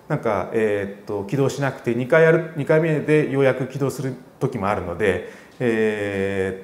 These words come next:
ーっと、ちょっと一度で諦めずに、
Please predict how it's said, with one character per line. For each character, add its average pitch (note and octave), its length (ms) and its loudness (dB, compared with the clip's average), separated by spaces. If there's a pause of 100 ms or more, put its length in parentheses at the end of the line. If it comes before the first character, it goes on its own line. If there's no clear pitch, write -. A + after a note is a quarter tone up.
ー - 40 -20
っ - 20 -20
と、 F#2 600 0
ち - 60 0
ょ - 20 2
っ D#3+ 40 2
と B2 60 -4
一 C#3 140 -2
度 D#3 80 4
で G2+ 360 2
諦 A#2+ 280 0
め A#2 120 -2
ず G2+ 100 -6
に、 F2 160 -8